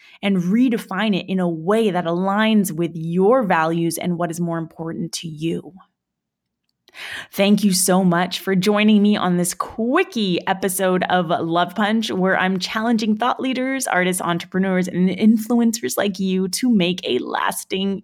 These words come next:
impact. If you love the vibe, please hit subscribe and share this with a friend. And if you're feeling a little extra love, don't forget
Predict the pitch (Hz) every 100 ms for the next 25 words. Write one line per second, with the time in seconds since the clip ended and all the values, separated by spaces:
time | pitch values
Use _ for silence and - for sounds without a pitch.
0 | - 240 247 214 170 - - - - -
1 | - - - - - - 226 214 240 269
2 | 208 202 240 247 175 - 170 185 160 165
3 | 147 147 156 - _ - 247 269 262 170
4 | 185 180 - 160 - - 151 160 175 202
5 | 247 - - - 254 254 - 294 294 285
6 | 294 - 285 269 - - 302 247 180 -
7 | - - _ _ _ _ _ _ _ _
8 | - - - 240 247 226 247 247 269 247
9 | 190 180 185 226 247 - 190 - - -
10 | 247 247 - - 339 320 311 302 - -
11 | - - - 175 208 220 247 - - 269
12 | 202 190 196